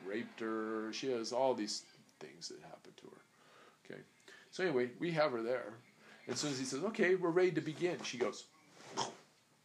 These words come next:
soon as he said, "Begin," she checks out. Gone. Nobody home.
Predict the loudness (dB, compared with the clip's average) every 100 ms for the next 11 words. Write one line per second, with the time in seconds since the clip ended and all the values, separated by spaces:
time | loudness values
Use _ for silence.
0 | _ -20 -20 _ _ -20 -20 -20 -10 2
1 | 4 4 2 0 0 2 0 0 -12 _
2 | -20 -20 -20 -20 _ 2 4 4 0 4
3 | 6 6 6 6 6 2 -8 _ _ _
4 | -20 -20 _ 6 6 8 6 2 -6 -18
5 | _ _ -8 6 10 10 8 4 4 2
6 | 2 2